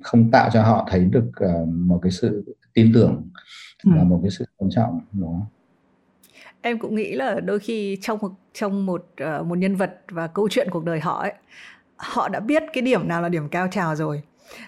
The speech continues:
Speaker 2: Và em, ờ, cũng hay phỏng vấn mọi người thì em phát hiện ra là họ, ờ, đấy là cái mà anh nói ấy, là những cái tình tiết đó họ biết là người đối diện sẽ,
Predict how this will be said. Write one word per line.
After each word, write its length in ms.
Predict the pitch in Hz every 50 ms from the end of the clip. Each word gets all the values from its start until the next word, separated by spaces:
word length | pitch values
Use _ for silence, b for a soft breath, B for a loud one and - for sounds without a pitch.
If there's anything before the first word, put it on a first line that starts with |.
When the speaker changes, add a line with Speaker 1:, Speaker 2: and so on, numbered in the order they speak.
| B B
Speaker 2:
Và 140 | 175 175 175
em, 380 | 175 185 202 208 202 208 202
ờ, 320 | 202 202 196 196 190 196 170 - 190 208
cũng 120 | - 190 180
hay 140 | 220 220
phỏng 260 | 214 - 208 170 151 147
vấn 320 | 170 170 165 175 190 240
mọi 160 | 247 - -
người 260 | 185 190 180 175 165
thì 80 | 160 165
em 80 | 165 180
phát 140 | 185 254 262
hiện 220 | 294 254 - -
ra 100 | 190 185
là 120 | 175 160 156
họ, 440 | 156 180 - - - - - - _ _ _ B B B B B B B -
ờ, 260 | 190 190 185 185 180
đấy 180 | 185 196 196 196
là 120 | 233 233 202 185
cái 180 | 190 165 151 175
mà 80 | 202 147
anh 140 | 196 196
nói 220 | 196 170 147 151 185
ấy, 100 | 220 -
là 160 | - - 180
những 140 | 165 170 165
cái 100 | 170 226 233
tình 180 | 254 196 185 190
tiết 220 | 240 262 262 240
đó 160 | 190 139 147
họ 240 | 196 233 - - - 226
biết 280 | 285 330 415 427 -
là 200 | - 190 180 165
người 440 | 160 165 180 180 180 170 156 151 - -
đối 200 | 175 170 165 175
diện 300 | 185 240 - - - 175
sẽ, 480 | 185 - - - - - - 101 -